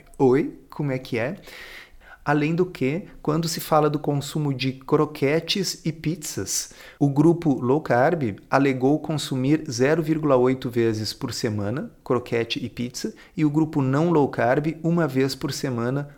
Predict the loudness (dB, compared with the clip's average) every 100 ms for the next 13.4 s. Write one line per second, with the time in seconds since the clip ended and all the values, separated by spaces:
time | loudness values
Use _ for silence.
0 | -6 -4 -2 -2 -2 -2 -6 -8 -8 -10
1 | -8 -12 -12 -20 -14 -2 2 2 2 2
2 | 4 4 4 2 0 -8 -4 -6 0 2
3 | 0 -2 -14 -6 -4 0 0 0 0 0
4 | 0 0 -2 -2 -14 -18 -10 -6 -4 0
5 | 2 2 -4 -8 -20 _ -20 -6 0 0
6 | 0 -2 -2 2 4 6 4 0 0 0
7 | 0 -8 -6 -4 2 4 4 4 2 2
8 | 4 6 6 4 -2 0 0 0 -2 -4
9 | -4 -4 -4 -6 -2 0 0 -2 -4 -2
10 | -2 -2 -4 -4 -4 -2 0 0 -2 0
11 | -2 0 -4 -6 -4 -2 -2 -2 -4 -4
12 | -2 0 0 2 2 2 -2 -6 -4 -4
13 | -2 -2 0